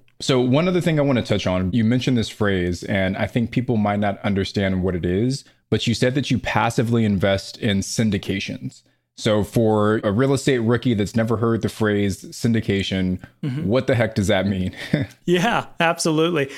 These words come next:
Speaker 2: I think if you had asked me in two thousand nine, when I first got started with real estate, you know, "Who's buying these apartment buildings, these four hundred, six hundred unit apartment buildings?"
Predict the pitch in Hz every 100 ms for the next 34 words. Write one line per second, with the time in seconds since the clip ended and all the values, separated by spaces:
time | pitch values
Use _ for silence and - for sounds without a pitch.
0 | - - 185 220 214 180 180 208 185 160
1 | 170 - 165 147 139 180 175 160 151 139
2 | 131 143 170 143 139 135 135 - 147 -
3 | 139 - - 143 139 131 123 170 160 131
4 | 147 131 135 - 165 135 131 208 240 -
5 | 170 180 170 156 143 127 - 165 165 139
6 | 139 123 123 123 123 139 131 - 151 147
7 | 147 143 143 143 135 - 190 175 170 156
8 | 143 151 151 139 - 160 156 131 135 135